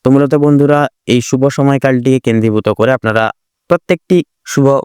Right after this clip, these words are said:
ক্রিয়াকলাপগুলি আপনারা কিন্তু করে তুলতে পারেন। তো সেহেতু বন্ধুরা, আজকের দিনে দুষ্ট মুহূর্তটি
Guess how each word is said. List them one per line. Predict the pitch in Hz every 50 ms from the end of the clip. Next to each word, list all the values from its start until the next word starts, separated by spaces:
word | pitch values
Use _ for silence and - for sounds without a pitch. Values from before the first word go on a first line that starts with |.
| _
ক্রিয়াকলাপগুলি | - - 127 113 104 - 120 123 131 127 123 123 123 120
আপনারা | 113 - 113 110 107
কিন্তু | 113 110 104 - 147 151 -
করে | - 110 101 95
তুলতে | - 101 98 95 - 113
পারেন। | - - 92 92 98 98 - _ _ _ _ _ _ _ _ _ _ _ -
তো | 160 156
সেহেতু | 147 - 175 165 160 185
বন্ধুরা, | 165 170 170 175 160 165 170 170 170 - -
আজকের | - 147 - - 160 147 139
দিনে | 151 143 147 147 147 135 _ - -
দুষ্ট | 123 120 139 139 - -
মুহূর্তটি | 147 135 127 131 143 147 131 127 156 - 147 147